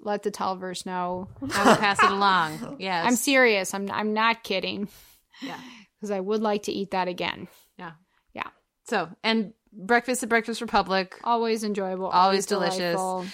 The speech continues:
Speaker 2: Yeah. Shout out to
Speaker 1: Dude, their, their breakfast mac and cheese. Gosh.
Speaker 2: Yeah.
Speaker 1: So good. So good.
Speaker 2: Yeah, lighter than you would think.
Speaker 1: Yes,
Speaker 2: Um,
Speaker 1: yeah,
Speaker 2: but
Speaker 1: not heavy,
Speaker 2: <laughs>
Speaker 1: not
Speaker 2: shout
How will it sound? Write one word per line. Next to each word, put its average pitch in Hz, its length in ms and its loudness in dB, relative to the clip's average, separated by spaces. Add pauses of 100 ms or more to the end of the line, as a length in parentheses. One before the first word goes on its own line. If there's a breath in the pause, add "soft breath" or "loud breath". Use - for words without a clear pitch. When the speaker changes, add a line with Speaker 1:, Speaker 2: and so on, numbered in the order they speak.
(120 loud breath)
Speaker 2:
Yeah. 175 400 2
Shout 220 220 4
out 208 120 2
to 202 340 4
Speaker 1:
Dude, 180 240 0
their, 226 400 -2
their 233 120 -8
breakfast 226 540 -6
mac 226 280 -8
and 190 140 -10
cheese. 240 640 -10 (100)
Gosh. - 100 -16 (1000 soft breath)
Speaker 2:
Yeah. 180 200 -8
Speaker 1:
So 277 400 -2
good. - 600 -10 (120)
So 247 340 -4
good. 175 540 -8 (440 loud breath)
Speaker 2:
Yeah, 196 200 0
lighter 240 340 4
than 254 160 2
you 226 120 4
would 202 100 0
think. 156 280 -12 (300 loud breath)
Speaker 1:
Yes, 208 520 4
Speaker 2:
Um, - 60 -6
Speaker 1:
yeah, 247 140 0
Speaker 2:
but 220 320 6
Speaker 1:
not 294 80 6
heavy, - 460 -2
Speaker 2:
<laughs> - 80 -20
Speaker 1:
not 214 100 -6
Speaker 2:
shout 202 80 -4